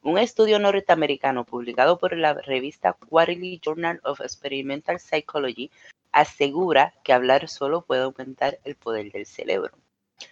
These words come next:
Hablar con uno mismo en voz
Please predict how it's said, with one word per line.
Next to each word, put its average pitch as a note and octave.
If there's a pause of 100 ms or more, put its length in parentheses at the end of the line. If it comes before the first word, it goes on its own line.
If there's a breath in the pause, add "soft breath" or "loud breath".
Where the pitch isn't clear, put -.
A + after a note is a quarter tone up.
(880 loud breath)
Hablar C3+
con A3+
uno A3
mismo D3+
en C3
voz D3